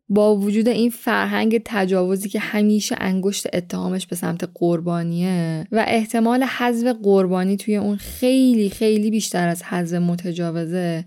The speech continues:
چرا و به چه علت کسی باید به دروغ این کار با خودش انجام بده؟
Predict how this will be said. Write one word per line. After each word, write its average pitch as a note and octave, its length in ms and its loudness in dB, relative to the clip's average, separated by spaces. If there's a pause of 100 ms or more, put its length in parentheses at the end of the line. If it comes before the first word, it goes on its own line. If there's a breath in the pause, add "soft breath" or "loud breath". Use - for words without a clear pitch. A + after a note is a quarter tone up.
(120)
چرا A3 520 0 (180)
و A3+ 80 0
به A#3+ 120 2
چه - 280 -4
علت - 540 -2 (100)
کسی A#3 320 -2
باید G3+ 240 0
به G3 100 2
دروغ F#3+ 420 0
این F#3+ 120 0
کار - 220 -2
با - 120 -4
خودش - 320 -8
انجام - 360 -10
بده؟ - 200 -14